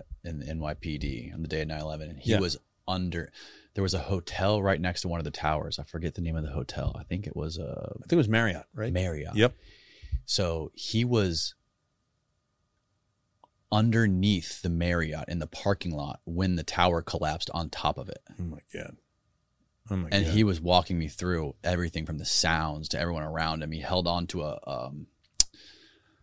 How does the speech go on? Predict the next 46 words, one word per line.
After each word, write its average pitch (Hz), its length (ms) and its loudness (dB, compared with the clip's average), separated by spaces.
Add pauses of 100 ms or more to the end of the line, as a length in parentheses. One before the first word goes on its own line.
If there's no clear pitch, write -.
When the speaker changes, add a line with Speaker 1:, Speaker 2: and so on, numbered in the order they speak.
(140)
Speaker 1:
what 110 140 4
are - 20 6
those 113 160 4
big 107 300 2
fucking 110 300 4
thing, 110 200 4
big 110 320 4
round 101 680 6 (100)
concrete 104 560 4
pilings 101 520 4
Speaker 2:
Yeah, 104 60 6
the 95 60 0
Speaker 1:
called? 101 240 6
Speaker 2:
pi-, 104 60 0
yeah, 120 120 8
the 110 80 -2
piling. 110 320 0
Yeah, 120 200 8
Speaker 1:
He 117 60 6
was 107 100 8
holding 139 260 10
Speaker 2:
just 107 80 8
Speaker 1:
onto 101 140 8
a - 40 4
Speaker 2:
piling. 113 180 6
Speaker 1:
piling 98 480 8
as 92 100 2
Speaker 2:
Yep. 113 100 8
Speaker 1:
the 87 60 2
thing 92 180 2
collapsed. 85 560 0
Speaker 2:
Yep. 107 140 4 (380)
Speaker 1:
And - 60 -4
he 82 40 0
said 101 180 4
it 85 100 4
sounded 85 300 4
just 82 180 0
like, 76 200 0 (420)
he 104 140 0
said, 107 260 6
he 95 340 8
explained 90 460 4
it. 78 100 -2
He 82 100 0
said, 80 280 2